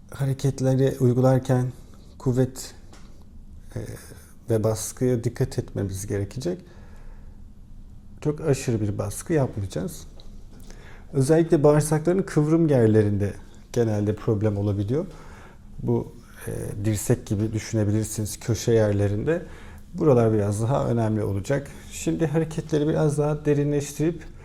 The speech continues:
presyon tekniğimizi kullanalım. Elimizi üst üste koyduktan sonra, e, hafif bir baskı uygulayacağız.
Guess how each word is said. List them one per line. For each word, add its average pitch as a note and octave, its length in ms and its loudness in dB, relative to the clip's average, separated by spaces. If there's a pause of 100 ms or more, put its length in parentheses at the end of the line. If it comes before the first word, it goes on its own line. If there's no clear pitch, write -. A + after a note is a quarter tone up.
(380)
presyon D3 680 2 (560)
tekniğimizi A2 640 2
kullanalım. A2 580 -2 (760)
Elimizi C#3+ 420 2
üst D#3+ 260 0
üste B2 320 -2
koyduktan A#2+ 580 2
sonra, C3+ 500 0 (680)
e, - 280 -10
hafif D3+ 340 -4
bir C3+ 160 4
baskı B2 360 2
uygulayacağız. A2+ 840 0